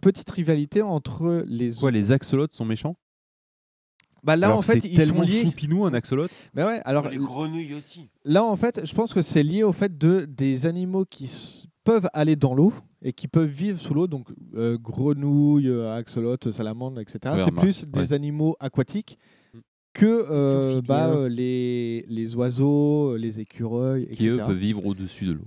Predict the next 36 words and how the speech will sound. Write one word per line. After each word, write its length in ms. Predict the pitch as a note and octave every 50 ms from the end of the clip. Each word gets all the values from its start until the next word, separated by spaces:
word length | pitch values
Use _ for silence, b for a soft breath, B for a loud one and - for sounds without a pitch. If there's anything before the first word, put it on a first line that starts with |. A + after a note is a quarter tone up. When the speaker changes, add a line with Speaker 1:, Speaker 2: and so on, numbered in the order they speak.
| G#2+ -
Speaker 1:
Voilà. 360 | - C3 C3+ C3 A#2+ G#2 G2 _ -
Donc, 220 | - E3+ A3 A3+ -
il 40 | F#3+
y 20 |
a 20 | D#3+
eu, 200 | E3+ G3+ A3+ A3+
euh, 140 | G3 D#3+ C#3
Speaker 4:
Plutôt. 220 | - - F#3 F#3 D#3
Speaker 1:
quelque 100 | E3+ D#3
temps, 120 | - F#3
il 80 | G3+ F#3+
y 20 |
a, 40 | D#3
il 100 | C3 C3+
y 60 | C3+ C3+
a, 20 | B2 -
il 60 | C#3+
y 60 | C3+
a 20 | C#3+
eu 40 |
une 120 | E3 F3 E3
grosse 260 | - - G3+ G3+ F3
bataille 320 | E3 E3 - - G3 G3
entre 320 | G3 D#3 C3+ - - E3+ F3+
ces 300 | F3 - - C#3+ C3 B2
deux 500 | A#2 A2 G#2 G#2 G#2 G#2 A2+ D#3+ F3 F#3+ F3+ _ _ _ _ _ -
types, 280 | - - - - - - - -
ces 160 | - - D#3 C#3+
deux 120 | C#3 F#3
populations, 840 | F3+ - G3+ F3+ - - F3 E3 D#3 D3+ - - F3 F3+ F3+ F3 D#3+
euh, 120 | C#3 B2+
d'animaux, 520 | B2 B2+ C3+ C#3 C#3 C#3 D3 D#3 D#3 C#3+ B2+
euh, 60 | A2+
dans 120 | A2 C3
le 80 | D3 D#3+
marais. 300 | D#3 C3 A#2 C3 F#3+